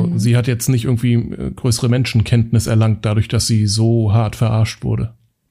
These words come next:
Speaker 1: Nee, und vor allen Dingen, ich find's auch krass, weil eigentlich geht der ganze Film darum, dass die beiden Schwestern ihre Liebe zueinander finden und, äh, sich gegenseitig wieder aufbauen.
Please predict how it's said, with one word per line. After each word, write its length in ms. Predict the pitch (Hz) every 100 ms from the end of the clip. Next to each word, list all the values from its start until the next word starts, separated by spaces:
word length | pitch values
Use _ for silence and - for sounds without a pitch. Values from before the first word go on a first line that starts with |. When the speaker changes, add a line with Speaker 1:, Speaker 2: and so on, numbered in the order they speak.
| _
Speaker 1:
Nee, 200 | 196 226
und 60 | 262
vor 140 | -
allen 80 | 190
Dingen, 100 | 208
ich 80 | 208
find's 180 | 240 262
auch 120 | 220
krass, 260 | - 254 -
weil 100 | -
eigentlich 300 | 208 233 220
geht 120 | 233
der 80 | 226
ganze 280 | 220 247 254
Film 240 | - 247
darum, 240 | 233 226 214
dass 120 | 202
die 100 | 208
beiden 600 | 196 202 214 202 - - _ -
Schwestern 800 | - - 202 208 - 214 208 -
ihre 220 | 202 180
Liebe 260 | 208 262
zueinander 520 | 254 254 240 240 240 247
finden 440 | 254 247 240 226
und, 400 | - 202 202 202
äh, 360 | 185 180 185 185
sich 280 | - 185 -
gegenseitig 520 | 202 202 196 185 190
wieder 160 | 180
aufbauen. 440 | - 214 233 240